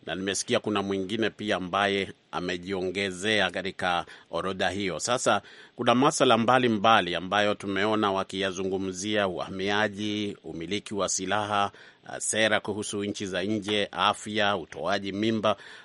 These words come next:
Mambo mengi tu yamezungumzwa, lakini, eh, swali linaloulizwa ni, je, sasa, ah, ni, ni, ni nani ambaye anaonekana kama huenda akaanza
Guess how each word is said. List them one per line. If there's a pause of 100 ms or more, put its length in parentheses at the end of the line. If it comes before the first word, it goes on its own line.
(100)
Mambo
mengi
tu
yamezungumzwa, (300)
lakini,
eh,
swali
linaloulizwa
ni,
je,
sasa, (460)
ah, (100)
ni,
ni,
ni
nani
ambaye (100)
anaonekana
kama
huenda
akaanza